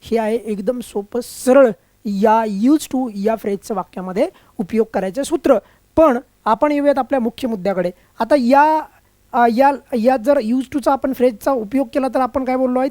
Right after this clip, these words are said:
की एखादी भूतकाळातील सवय जर व्यक्त करायची असेल तर. पण एक गोष्ट, कोणती भूतकाळातील सवय? ज्या सवयीचा आत्ता सध्या वर्तमान काळाशी काही संबंध नाही. म्हणजे, आपण एकेकाळी ती गोष्ट करायचो, पण आत्ता ती करणं बंद केलेली आहे. म्हणजे, वर्तमान काळामध्ये आपण ती गोष्ट करतो का? नाही.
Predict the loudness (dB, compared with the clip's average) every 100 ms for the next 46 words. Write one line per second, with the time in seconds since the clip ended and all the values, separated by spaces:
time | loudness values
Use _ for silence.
0 | -2 -2 -2 _ _ -6 -4 0 0 2
1 | 0 -2 0 2 4 4 2 0 0 2
2 | 2 0 0 0 0 0 -2 -2 -2 -4
3 | -6 _ _ -10 -8 -6 -6 -4 -6 -6
4 | -10 -12 _ -4 -2 -2 -4 0 0 0
5 | -2 0 0 0 _ _ -12 -2 -2 -2
6 | -6 -6 -4 -2 -4 -4 _ -2 -2 _
7 | 0 0 -4 0 2 2 2 0 0 0
8 | 0 2 0 0 -2 -4 -2 -4 -4 -4
9 | -4 -4 -2 0 0 0 -2 0 2 2
10 | 0 -2 2 2 4 0 -4 -8 _ _
11 | _ -8 -6 -6 -6 -6 -6 -6 -4 -6
12 | -6 -4 -2 0 0 0 -2 -6 -6 -6
13 | -6 -6 -4 -2 0 0 -4 -4 -6 -6
14 | -6 -6 -2 -2 -2 -2 0 2